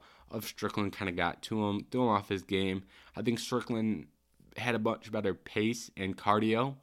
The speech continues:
up until the fifth round. There was a switch there in round five where I think Nasruddin was, I, I think he was g-, getting frustrated because he wasn't, he didn't really throw a lot i-, in some of those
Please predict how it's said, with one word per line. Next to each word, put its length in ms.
up 180
until 480
the 100
fifth 260
round. 340
There 80
was 100
a 100
switch 460
there 240
in 140
round 240
five 460
where 120
I 20
think 280
Nasruddin 680
was, 260
I, 200
I 100
think 200
he 60
was 120
g-, 160
getting 340
frustrated 580
because 840
he 180
wasn't, 380
he 120
didn't 220
really 160
throw 320
a 20
lot 380
i-, 160
in 160
some 160
of 80
those 340